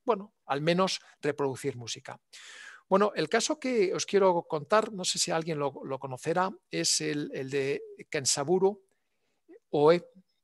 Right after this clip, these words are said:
es el padre de Hikari. Eh, Kensaburo a lo mejor os suena, pues fue premio Nobel de Literatura, eh, japonés, y, y el matrimonio Oe,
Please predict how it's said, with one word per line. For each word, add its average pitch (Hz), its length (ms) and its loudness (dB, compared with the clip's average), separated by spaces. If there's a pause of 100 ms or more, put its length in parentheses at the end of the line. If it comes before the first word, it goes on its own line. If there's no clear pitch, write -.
(220)
es 131 200 -6
el 123 140 -10
padre 185 500 4 (260)
de 143 160 -2
Hikari. 202 480 2 (540)
Eh, 147 500 -2
Kensaburo 165 440 4
a 208 40 8
lo 196 40 4
mejor 190 240 4
os 180 100 2
suena, 208 300 2
pues 151 160 -2
fue 156 280 0 (420)
premio 165 320 4
Nobel 147 300 2
de 135 100 -4
Literatura, 139 580 0 (220)
eh, 139 260 -6
japonés, 190 560 -4 (380)
y, 156 560 0
y 160 180 -4
el 143 80 0
matrimonio 202 520 2
Oe, 247 280 2